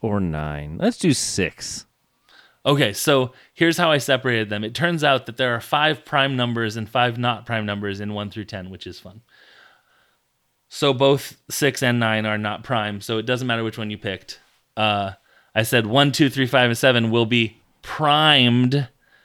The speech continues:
Speaker 2: to take the pro-flag stance, and the rest will open for anti-flag. So,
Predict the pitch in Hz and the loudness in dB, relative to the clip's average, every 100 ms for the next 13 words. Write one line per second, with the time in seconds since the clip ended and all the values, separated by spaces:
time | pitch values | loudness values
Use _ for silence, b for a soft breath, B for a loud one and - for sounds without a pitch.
0 | _ - 139 123 139 117 - 120 - 139 | _ -2 0 4 2 4 0 -2 2 4
1 | 135 120 117 110 101 - 113 104 98 - | 4 0 -2 -2 -2 -4 -2 0 -2 -4
2 | 107 104 104 113 107 107 104 - 117 107 | -4 -2 -4 -6 -2 0 -2 -4 -4 -2
3 | 95 101 107 98 110 101 95 98 - 90 | -2 -4 -4 -6 -6 -6 -6 -10 -10 -14
4 | 82 - b b b b - 143 98 | -16 -20 b b b b 2 2 2